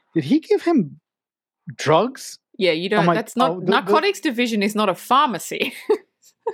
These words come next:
Speaker 1: Yeah, yeah. So, so I'm like, so I'm like, "Did he, like, give him, like, like, mar-, like, like, marijuana pills?" I'm like, "That's very, very odd." So when I saw Christian Slater, you know, break that one pill and,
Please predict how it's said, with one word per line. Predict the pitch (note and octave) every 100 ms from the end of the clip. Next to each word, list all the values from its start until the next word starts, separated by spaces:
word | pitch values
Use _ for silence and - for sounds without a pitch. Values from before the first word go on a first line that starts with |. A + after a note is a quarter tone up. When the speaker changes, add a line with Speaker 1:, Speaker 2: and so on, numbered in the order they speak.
| G#4+ -
Speaker 1:
Yeah, | E3+ F#3+ F3+
yeah. | G3 G3+ F3+
So, | - B3 A3+ G#3+ C4 B3 G3+
so | - C#4
I'm | C4 C4+ D4+
like, | C#4+ -
so | - C#4+
I'm | C#4+
like, | D4+ C#4+ - _ _ _ _
"Did | C4
he, | A3 D#4
like, | F#4+ G#4 -
give | C#4+ A#3
him, | C4+ C4
like, | G3 D#3+
like, | E3 D3+ -
mar-, | E3+ E3 G#3 G3+
like, | D3+ C#3
like, | C#3+ C#3
marijuana | D#3 F#3 E3+ D3 G3+ D4
pills?" | F#4 F4+
I'm |
like, | B3+ G3+ - - - _ -
"That's | D4 -
very, | A3 A#3+ C#4
very | B3+ G#3
odd." | F3+ F#3+ G3 D#3+
So | - F3+
when | F#3+ G3
I | G3
saw | - G#3+ A3
Christian | A3 A3+ G#3 G#3+
Slater, | E3 E3 E3+ D#3+ D3 C#3 C3+ _ _ _ _ -
you | D#3+ D#3
know, | D3 B2+ -
break | E3+ F3 E3+
that | C#3 D3+
one | E3 F3
pill | D3+ C#3 C3+
and, | C#3 C3